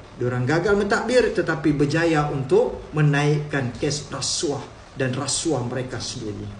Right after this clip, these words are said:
<laughs> Selamat Hari Raya, Haji Ji, Syahirmi.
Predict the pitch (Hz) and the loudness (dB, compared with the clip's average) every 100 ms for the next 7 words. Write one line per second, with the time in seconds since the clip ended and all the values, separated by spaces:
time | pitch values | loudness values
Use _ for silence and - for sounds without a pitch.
0 | - 294 151 262 262 233 247 - 254 - | -4 0 0 2 0 0 -2 -2 -6 -4
1 | 254 - - - - 208 - 202 - - | -6 -4 -6 -6 -6 -8 -8 -10 -8 -8
2 | 202 - - - - 269 247 226 - - | -8 -12 -14 -10 -4 -2 0 -2 -2 -8
3 | - - 196 190 180 185 175 185 156 - | -6 -2 0 4 4 6 6 6 4 2
4 | - 165 170 156 156 123 - - - 160 | 0 4 6 6 4 2 -6 -2 4 4
5 | 165 156 | 4 0